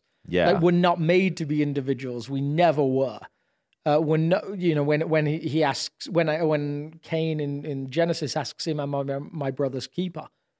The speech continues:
Speaker 2: He's like, "Yeah, absolutely."
Speaker 1: <laughs>
Speaker 2: Like, <laughs> has that ever been a question? Like
Speaker 1: And that's not because, yeah, his brother ne-, brother needs that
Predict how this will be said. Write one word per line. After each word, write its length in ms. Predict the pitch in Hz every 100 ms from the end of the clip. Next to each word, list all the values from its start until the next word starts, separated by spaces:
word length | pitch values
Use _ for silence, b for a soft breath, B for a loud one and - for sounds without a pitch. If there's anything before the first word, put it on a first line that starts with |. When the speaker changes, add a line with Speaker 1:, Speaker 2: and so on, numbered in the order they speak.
| _ _ _
Speaker 2:
He's 100 | -
like, 140 | 147 139
"Yeah, 380 | 113 123 214 - _ _ _ _ _ _ _
absolutely." 840 | - 202 170 147 139 240 330 - - -
Speaker 1:
<laughs> 100 | -
Speaker 2:
Like, 180 | 175 - - - B
<laughs> 100 | B
has 160 | 220 175
that 180 | 214 208
ever 240 | 214 214
been 160 | 185 185
a 60 |
question? 520 | 170 185 233 - 330 320
Like 100 | 190
Speaker 1:
And 60 | 165
that's 180 | 180
not 180 | 175 185
because, 460 | 156 135 123 95 - _ - _ _ _
yeah, 200 | 123 120
his 160 | 104 90
brother 340 | 117 110 95
ne-, 220 | 87 87 - _ _ _ _ _
brother 540 | 87 113 113 101 90 _ _ _ 90
needs 480 | 95 98 92 78 80
that 340 | 87 85 -